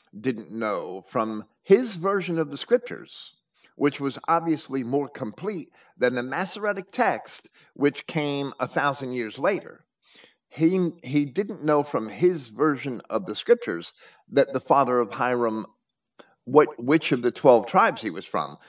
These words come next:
but he knew that he was an Israelite. The Jews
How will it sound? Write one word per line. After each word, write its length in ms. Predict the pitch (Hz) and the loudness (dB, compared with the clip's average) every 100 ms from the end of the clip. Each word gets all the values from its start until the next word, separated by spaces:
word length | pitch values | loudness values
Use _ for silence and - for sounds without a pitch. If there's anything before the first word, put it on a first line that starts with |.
| _ - | _ 4
but 140 | 143 | 4
he 140 | 139 | 4
knew 320 | 139 131 160 151 | -2 4 4 4
that 140 | 135 | 0
he 120 | 131 | -4
was 180 | 120 113 | -6 -6
an 100 | 107 - | -10 -6
Israelite. 520 | 123 110 73 55 - _ _ _ _ _ _ _ _ _ - - - _ _ | -6 -6 -10 -14 -18 _ _ _ _ _ _ _ _ _ -20 -20 -20 _ _
The 140 | 160 | 6
Jews 720 | 156 196 202 117 117 - - | 6 2 -2 -2 -6 -10 -14